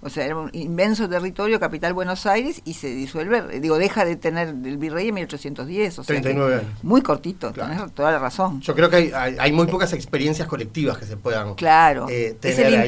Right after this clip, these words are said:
Speaker 1: intento de los
Speaker 2: virreinato del Río de la
Speaker 1: Borbones
Speaker 2: Plata.
Speaker 1: de, de, de, de controlar más la región, pero fundamentalmente por esa presencia de la frontera, ¿no? Que
Speaker 2: Sí.
Speaker 1: ahí también hay mucha influ-, influencia de lo que comen. <laughs>
Speaker 2: Claro, exacto, sí, sí, sí. Yo lo que quería terminar con, con la cita esa, este,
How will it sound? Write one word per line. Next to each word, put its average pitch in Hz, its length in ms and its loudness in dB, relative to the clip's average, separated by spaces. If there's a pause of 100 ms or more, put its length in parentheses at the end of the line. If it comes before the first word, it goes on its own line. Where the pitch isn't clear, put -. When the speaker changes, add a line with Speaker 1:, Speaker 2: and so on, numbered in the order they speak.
Speaker 1:
intento 247 240 6
de 240 60 10
los 226 120 8
Speaker 2:
virreinato 226 140 8
del 220 100 8
Río 214 40 8
de 226 60 8
la 233 60 8
Speaker 1:
Borbones 240 440 4
Speaker 2:
Plata. 165 140 -4 (120)
Speaker 1:
de, 143 120 -4
de, 131 220 -10
de, 104 60 -12
de 135 160 -8
controlar 160 560 2
más 180 180 2
la 185 100 0
región, 190 420 0
pero 214 140 0
fundamentalmente 160 720 -2
por 220 160 0
esa 175 160 -2
presencia 143 600 -8
de - 140 -12
la 135 160 -6
frontera, 147 560 -8
¿no? 160 180 -8
Que 170 80 -12
Speaker 2:
Sí. 190 60 2
Speaker 1:
ahí 180 160 2
también 208 340 2
hay 170 80 -4
mucha 156 220 -8
influ-, 143 320 -8 (240)
influencia 147 480 -12
de 139 80 -10
lo 139 80 -12
que 139 120 -12
comen. 151 520 -8
<laughs> 185 100 -8
Speaker 2:
Claro, 135 340 2
exacto, 156 360 -2
sí, 190 120 -4
sí, 175 140 -6
sí. 107 140 -12 (100)
Yo 196 200 0
lo 147 180 -4
que 120 100 -8
quería 147 300 0 (100)
terminar 117 380 -2
con, 117 160 -8
con 123 200 -8
la 110 80 -4
cita 135 360 -2
esa, 147 320 -2
este, 104 480 -6